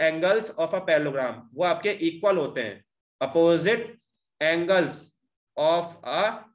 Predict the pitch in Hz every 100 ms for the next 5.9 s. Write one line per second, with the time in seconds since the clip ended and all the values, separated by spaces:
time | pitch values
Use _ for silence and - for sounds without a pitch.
0 | _ - 175 180 175 175 165 147 160 196
1 | - _ _ _ _ - 147 147 160 208
2 | - - _ - 175 175 156 131 98 101
3 | _ _ _ _ - 180 160 156 175 233
4 | 208 214 214 220 202 185 202 208 - _
5 | - 170 170 208 220 - 175 156